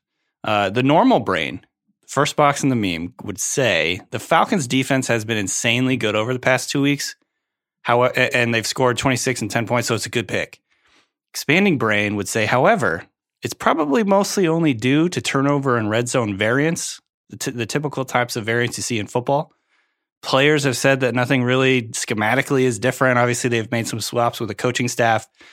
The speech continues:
Uh, Raheem Morris is on defensive side now, so that's something that <laughs> people have talked about as maybe why this is happening. Um, why the Falcons defense is the best defense in the N F L all of a sudden, even after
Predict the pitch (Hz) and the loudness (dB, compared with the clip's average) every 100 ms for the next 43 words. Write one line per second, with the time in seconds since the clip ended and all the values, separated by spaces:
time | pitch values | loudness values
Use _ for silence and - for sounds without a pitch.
0 | - _ - 110 107 127 127 123 117 113 | -20 _ -2 0 0 -2 2 2 2 0
1 | - 110 107 98 113 117 107 - 110 113 | 0 -2 -2 -2 -2 -2 -2 -6 -2 0
2 | 107 110 110 - 107 107 - _ _ _ | 0 0 -2 -2 -2 -2 -6 _ _ _
3 | - 120 - 110 107 - 120 156 127 - | -6 -6 -2 -2 -2 -2 -4 -2 -4 -4
4 | 104 - 110 101 104 110 104 101 101 104 | -6 -6 -6 -4 -4 -6 -6 -4 -4 -2
5 | 107 - 143 117 113 131 127 127 _ _ | -4 -8 -4 -2 -2 -4 -4 -6 _ _
6 | _ _ _ 110 104 92 107 107 113 110 | _ _ _ -4 -4 -4 -2 -2 -2 -6
7 | - 113 107 107 101 101 107 104 95 101 | -4 -4 -4 -6 -8 -6 -6 -6 -8 -8
8 | 95 104 107 104 98 95 87 95 104 101 | -8 -8 -8 -8 -8 -8 -4 -4 0 0
9 | 113 113 - 131 135 107 101 101 110 101 | 0 -2 -2 0 0 -2 -2 -2 -4 -6
10 | - | -8